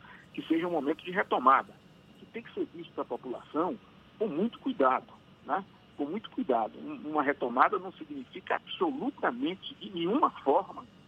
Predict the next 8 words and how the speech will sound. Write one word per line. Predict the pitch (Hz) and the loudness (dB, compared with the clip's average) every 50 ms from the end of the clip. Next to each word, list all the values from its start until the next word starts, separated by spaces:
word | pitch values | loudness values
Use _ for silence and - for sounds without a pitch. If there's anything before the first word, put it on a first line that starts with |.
| - - - - - - - - | -20 -20 -20 -20 -20 -20 -20 -14
descuidar | - - 277 - - - - 359 330 - - - 143 156 226 - - | -10 -10 -10 -10 -12 -14 -14 -12 -12 -6 -2 0 0 0 0 -4 -6
com | - - | -6 -4
aqueles | 165 143 - - 175 170 170 - - - - | -4 -4 -2 -2 -4 -2 -4 -6 -12 -6 -4
pontos | 170 185 202 196 - - - | -2 -2 -2 -4 -8 -14 -14
que | - - 143 - | -12 -12 -6 -2
são | - 160 165 - - - - - - - - - - - - - - - - - - - - - - - - - - - | 0 0 0 -2 -4 -12 -20 -20 -20 -20 -20 -20 -20 -20 -20 -20 -20 -20 -20 -20 -20 -20 -20 -20 -20 -20 -18 -10 -2 0
fundamentais, | 202 220 202 202 202 202 202 - - - 120 107 101 101 - - - - - - | 2 4 4 4 4 2 0 -4 -2 0 0 0 0 -4 -12 -18 -20 -20 -20 -20
que | - | -20